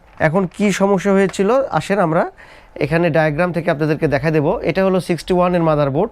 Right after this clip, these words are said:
যেটাতে আমরা কাজ করতেছিলাম। এবং এইটার যেই ভিটিটি ভোল্টেজটা, এই যে এইটা,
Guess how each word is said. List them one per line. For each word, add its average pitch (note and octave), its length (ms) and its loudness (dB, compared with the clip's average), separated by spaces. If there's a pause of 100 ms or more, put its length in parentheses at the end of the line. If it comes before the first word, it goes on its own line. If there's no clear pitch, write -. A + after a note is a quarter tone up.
(100)
যেটাতে D#3 300 0
আমরা D3+ 260 0
কাজ D#3 100 -2 (100)
করতেছিলাম। D3+ 540 -2 (480)
এবং D3+ 280 0
এইটার G3 320 0 (480)
যেই D#3+ 320 2 (400)
ভিটিটি G3 340 0
ভোল্টেজটা, D#3 520 2 (160)
এই D3+ 120 0
যে D3+ 220 -2
এইটা, E3 400 0